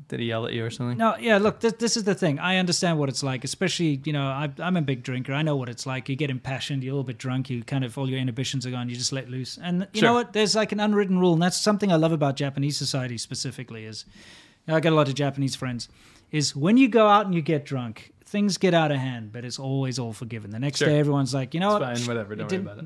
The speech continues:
Speaker 1: it.
Speaker 2: yeah, it's all good."
Speaker 1: Didn't happen.
Speaker 2: When we go, when we go and we get drunk, bad things happen. We talk shit, you know, things go, but you know what? It's fine. It doesn't affect who you are.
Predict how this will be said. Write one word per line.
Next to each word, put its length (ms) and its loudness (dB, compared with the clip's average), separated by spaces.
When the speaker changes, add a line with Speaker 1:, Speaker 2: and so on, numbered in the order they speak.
Speaker 1:
it. 40 -14
Speaker 2:
yeah, 80 -4
it's 180 -6
all 100 6
good." 140 2
Speaker 1:
Didn't 140 0
happen. 220 -10
Speaker 2:
When 140 0
we 80 2
go, 140 4
when 180 0
we 100 2
go 180 4
and 80 0
we 80 0
get 180 2
drunk, 240 0
bad 220 2
things 180 -2
happen. 360 0
We 80 0
talk 240 2
shit, 320 -2
you 120 -2
know, 180 -2
things 360 -4
go, 320 2
but 160 -2
you 60 -2
know 100 2
what? 120 0
It's 140 -10
fine. 340 -6
It 220 -20
doesn't 320 -4
affect 380 -8
who 100 -8
you 220 -8
are. 120 -20